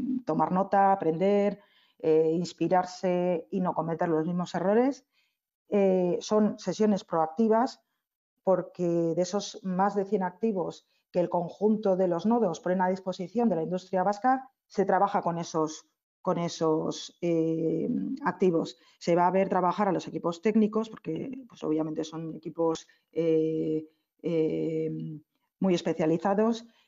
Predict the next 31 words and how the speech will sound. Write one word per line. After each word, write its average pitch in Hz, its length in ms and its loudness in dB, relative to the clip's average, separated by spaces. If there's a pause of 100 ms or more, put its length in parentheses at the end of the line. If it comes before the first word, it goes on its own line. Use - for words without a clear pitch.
(140)
eh, 175 240 2
pero 160 160 2
se, 165 380 2
se, - 200 -12
son 214 180 2
esas 214 180 2
sesiones 208 340 2
de 180 100 2
ver 190 140 4
y 202 60 2
tocar. 160 380 -2 (120)
Bueno, - 160 -6
ver, 175 300 -2
ver 180 160 -4
y 196 40 -4
tocar 180 300 -2
no, 170 100 -4
que 160 120 -12
me 160 80 -6
van 180 100 0
a 185 40 0
matar 185 220 0
los 180 140 -2
coordinadores 175 420 0
de 180 60 0
los 160 160 -4
nodos, 170 260 -4
pero 175 140 2
ya 208 80 6
me 208 100 2
entendéis. 180 520 -2